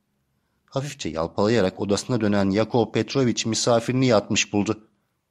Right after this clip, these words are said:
Yatağının kenarına ilişerek yeniden gevezeliğe başladı.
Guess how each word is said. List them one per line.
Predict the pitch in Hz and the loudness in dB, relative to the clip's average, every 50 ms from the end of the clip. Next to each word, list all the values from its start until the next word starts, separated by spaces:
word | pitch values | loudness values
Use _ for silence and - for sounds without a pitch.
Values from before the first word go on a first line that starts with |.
| _ _ _ _ - | _ _ _ _ -4
Yatağının | - 101 - - 104 95 90 80 76 | -4 -4 0 2 0 2 0 0 -6
kenarına | - - 90 92 92 92 92 87 | -6 -6 -2 -2 0 0 0 -2
ilişerek | 87 90 92 - - 117 95 85 - - - | -4 -4 -4 -2 -2 0 0 -2 -4 -4 -4
yeniden | 117 110 110 98 95 95 92 101 | -2 0 0 0 0 0 0 0
gevezeliğe | 92 95 90 87 87 85 92 85 87 87 85 | 0 0 0 0 0 0 0 0 0 2 2
başladı. | 87 85 - - 104 92 - - | 2 2 2 0 -2 -2 -4 -6